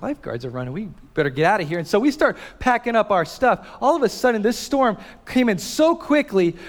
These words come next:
with the wind gusts and everything just taking it all with, and it was just, like, blowing in our direction. Sand's kicking up. Everything's blowing in our direction. And it was just like, boom.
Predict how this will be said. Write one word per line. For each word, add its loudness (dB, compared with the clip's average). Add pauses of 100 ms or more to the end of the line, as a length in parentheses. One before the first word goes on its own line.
(120)
with 0
the 4
wind 0
gusts 2
and 0
everything 0
just -2
taking 0
it 0
all 2
with, -2
and -6
it 2
was 0
just, 0
like, 2
blowing 2
in 2
our 2
direction. -2
Sand's 0
kicking -2
up. 2 (200)
Everything's 0
blowing 2
in 0
our 4
direction. -2 (1080)
And 2
it 4
was 0
just -6
like, -4
boom. 2